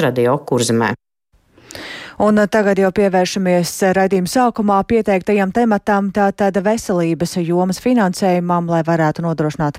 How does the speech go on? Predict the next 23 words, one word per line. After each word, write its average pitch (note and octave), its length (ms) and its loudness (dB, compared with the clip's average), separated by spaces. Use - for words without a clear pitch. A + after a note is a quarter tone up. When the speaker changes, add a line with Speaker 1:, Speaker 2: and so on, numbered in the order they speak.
Speaker 2:
pašus E3 400 -4
nepieciešamākos D3+ 960 -2
veselības D3+ 640 -4
jomas E3 220 -2
pakalpojumus. A3 680 0
Tikko C4+ 320 2
ir, A3+ 140 2
eh, G#3+ 100 2
noslēgusies G#3 880 0
premjera G3 400 0
Krišjāņa F3+ 520 -2
Kariņa F#3 760 0
no F3+ 100 0
Jaunās F3+ 380 2
vienotības E3+ 680 -2
un E3+ 140 0
vairāku E3 500 0
veselības F#3 560 0
organizāciju F3+ 920 0
tikšanās. F#3+ 880 0
Tā F3 160 2
līdzi F#3+ 340 2
sekoja F3 640 0